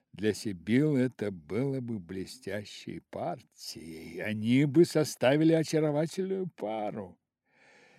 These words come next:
Его красота просто замечательная. Все на неё обращают внимание». Юноша что-то пробормотал про себя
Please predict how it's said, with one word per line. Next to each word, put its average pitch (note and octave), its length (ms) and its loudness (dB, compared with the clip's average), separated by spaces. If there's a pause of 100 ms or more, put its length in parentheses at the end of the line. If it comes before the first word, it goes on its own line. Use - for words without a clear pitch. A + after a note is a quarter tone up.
(120)
Его F#3+ 220 0
красота D3 500 4
просто A#2 420 -2
замечательная. E2 1120 -8 (380)
Все D3 280 6
на G#2+ 160 0
неё G#2 220 0
обращают F2+ 540 -8
внимание». F2+ 680 -12 (1200)
Юноша G2 580 -2
что-то E2+ 440 -10
пробормотал E2+ 1160 -10 (200)
про - 140 -12
себя B2+ 500 -14